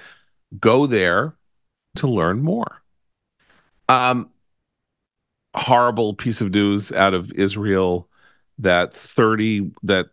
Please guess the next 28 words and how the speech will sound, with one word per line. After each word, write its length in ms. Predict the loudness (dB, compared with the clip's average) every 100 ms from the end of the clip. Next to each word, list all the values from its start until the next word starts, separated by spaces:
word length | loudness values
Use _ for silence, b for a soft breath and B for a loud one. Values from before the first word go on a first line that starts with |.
| _
Israel 380 | -4 0 0 0
now 260 | -2 -2 -2
believes 420 | -2 -2 -4 -4
thirty-one 840 | 0 0 2 -2 -2 -2 -2 -4
of 240 | -4 -6
the 100 | -6
remaining 540 | -4 -2 0 0 -2 -4
hundred 380 | -6 -4 -4 -4
and 180 | -6
thirty 260 | -4 -4 -4
hostages 800 | -4 -4 -6 -6 -6 -6 -10 -18 _ _ _ _ _ _ _
are 140 | -4 -2
dead. 580 | 0 2 2 -2 -6 -14 _ _ _ _ _ _ _ _
And 200 | -4 -2
the 120 | -2 -4
most 280 | -2 -2 -2
horrible 600 | 2 2 2 0 -2 -4 -4
news 300 | -2 -2 -2
of 120 | 0
all 300 | 0 0 -2
is 140 | -4
that 120 | -2
among 340 | -2 -2 -2 -4
them 160 | -6
is 380 | -4 -6 -8 -10 -12
Kfir 300 | -6 -2 -2
Bibas, 520 | -2 -4 -4 -6 -8
the, 300 | -6 -8 -10